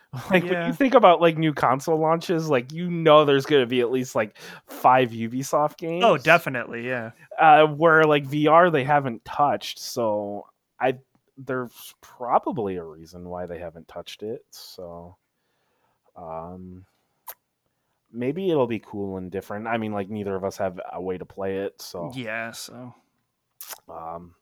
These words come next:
Speaker 1: do you wanna get into what's been going on at Ubisoft on, like, their end, or not even address it?
Speaker 2: Oh, I don't even, I don't even know, I guess.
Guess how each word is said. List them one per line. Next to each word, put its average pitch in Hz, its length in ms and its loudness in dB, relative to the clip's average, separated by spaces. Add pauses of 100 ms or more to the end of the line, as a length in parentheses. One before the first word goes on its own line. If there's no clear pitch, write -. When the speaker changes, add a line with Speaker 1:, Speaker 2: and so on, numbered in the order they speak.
(340)
Speaker 1:
do 156 120 -10
you 226 120 0
wanna 226 280 4
get 247 200 0
into 240 420 -4
what's 202 220 -2
been 185 160 -4
going 160 260 0
on 143 240 0
at 135 320 -4
Ubisoft 135 1000 -2 (2250)
on, 107 260 -4
like, 98 520 -8 (720)
their 127 400 0
end, 202 440 -4
or 104 320 -2
not 98 280 -2
even 92 420 -8 (180)
address 85 380 -14
it? 76 180 -14 (960)
Speaker 2:
Oh, 165 140 10
I 143 140 10
don't 147 200 0
even, 127 180 -4
I 120 80 -4
don't 120 180 -6
even 113 220 -10
know, 117 180 -8
I 120 100 -10
guess. 107 360 -16